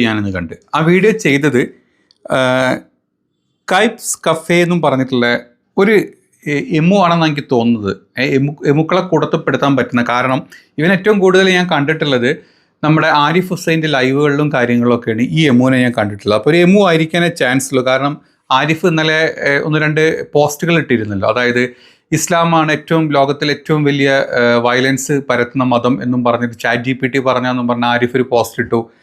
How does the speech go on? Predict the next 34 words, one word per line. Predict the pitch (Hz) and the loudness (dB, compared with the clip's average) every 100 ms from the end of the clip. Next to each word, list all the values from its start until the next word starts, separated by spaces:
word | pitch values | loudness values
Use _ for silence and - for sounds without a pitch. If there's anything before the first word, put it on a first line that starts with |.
| _ _ | _ _
ഏ, | 170 | 0
ആരിഫിൻ്റെ | 214 180 175 185 180 | 2 2 0 -2 -2
പോസ്റ്റിന് | 175 143 - 160 | 0 -2 -2 -4
ഇന്നലെ | 139 143 160 156 | -4 -2 0 0
രാഹുൽ | 131 127 139 139 | 0 0 0 -2
ഈശ്വർ | 131 139 | -2 0
അണ്ണാക്ക് | 120 131 135 143 147 | 0 0 -2 -2 -2
കൊടുത്തു. | 123 107 120 120 - _ - | -4 -2 -4 -4 -10 _ 0
ഇന്ന് | 185 | 2
വീണ്ടും | 190 190 202 196 | 4 4 4 4
ആരിഫ്, | 170 165 180 | 0 -2 -2
ആരിഫ് | 151 143 151 | 0 -2 -4
ഹുസൈനെ, | 165 160 156 151 147 - _ _ - | -6 -4 -2 -2 -4 -10 _ _ -4
അല്ല, | 147 | 0
ആരിഫ്, | 131 135 147 151 165 160 139 | 2 2 0 0 0 2 2
ഏ, | 131 127 127 - - 87 | 0 2 0 -2 -6 -2
ആ, | 139 135 131 | 0 0 0
നമ്മുടെ | 131 139 143 | 0 0 0
രാഹുൽ | 135 127 135 151 | 2 0 0 -2
ഈശ്വറിനെ | 151 156 151 147 | -2 -2 -2 -2
കളിയാക്കി | 131 143 139 139 123 | 0 0 -2 -2 -2
വേറെ | 127 123 | -2 -2
പോസ്റ്റ് | 123 - - | -4 -4 -6
ഇട്ടു. | 120 117 - | -4 -4 -2
അപ്പം | 127 165 170 139 | 0 0 0 -2
ആരിഫിൻ്റെ | 143 147 160 147 147 | -2 -2 -2 -2 -2
കുണ്ടിയിലും | 139 139 156 160 | -4 0 0 0
കയറ്റി | 135 127 | 0 -2
കൊടുത്തിട്ടുണ്ട് | 120 101 101 101 95 98 | -4 -4 -6 -6 -6 -4
നമ്മുടെ, | 104 104 101 - _ _ _ - - - 139 | -4 -2 -2 -2 _ _ _ -8 -8 -4 0
നമ്മുടെ | 135 120 113 113 110 - _ - | 2 2 0 -4 -8 -10 _ 0
ഈ | 135 135 117 | 2 2 2
രാഹുൽ | 117 117 117 | 2 2 0
ഈശ്വർ. | 101 - | -2 -6